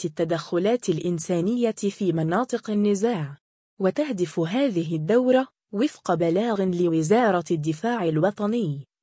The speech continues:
إلى بناء قدرات كبار القادة المدنيين والعسكريين المرشحين لقيادة البعثات الأممية الميدانية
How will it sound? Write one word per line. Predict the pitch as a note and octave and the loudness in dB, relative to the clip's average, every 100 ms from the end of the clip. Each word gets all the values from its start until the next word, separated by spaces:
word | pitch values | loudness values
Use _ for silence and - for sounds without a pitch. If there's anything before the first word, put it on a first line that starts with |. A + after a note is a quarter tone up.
| B3 | -2
إلى | A#3+ A3 F#3 | 2 4 4
بناء | F#3+ A3 C4 - G3+ | 2 2 0 -2 -4
قدرات | - F3+ E3 F3+ B3 G3+ | -2 0 2 2 -2 -4
كبار | F3+ F3+ F3+ A#3+ | -2 0 2 2
القادة | G#3 E3 - B3+ G#3+ F3+ E3 | 2 -2 -2 0 2 2 2
المدنيين | D#3+ D#3+ D#3 D#3+ D#3 D#3+ A#3+ A3 | 0 2 0 0 0 0 0 2
والعسكريين | E3 D#3 D3 D#3+ - D#3+ D#3 D3+ A#3 G#3+ | 2 2 0 -4 -2 0 2 2 0 2
المرشحين | E3+ E3+ D#3+ D3+ - D#3 - B3 F#3+ | 0 2 2 0 -4 -6 -2 0 0
لقيادة | D#3 D3+ D#3 F3 A#3 F#3 - | -2 -2 0 2 4 2 2
البعثات | E3 D#3+ D#3+ D#3+ - C4 - | 0 0 -2 -2 0 0 0
الأممية | E3 E3+ E3+ D#3 G3 A#3 G#3 - | -2 0 0 0 0 0 0 0
الميدانية | E3+ E3 E3 D#3 D3+ D3 G3 A#3 | 0 2 0 0 0 2 0 0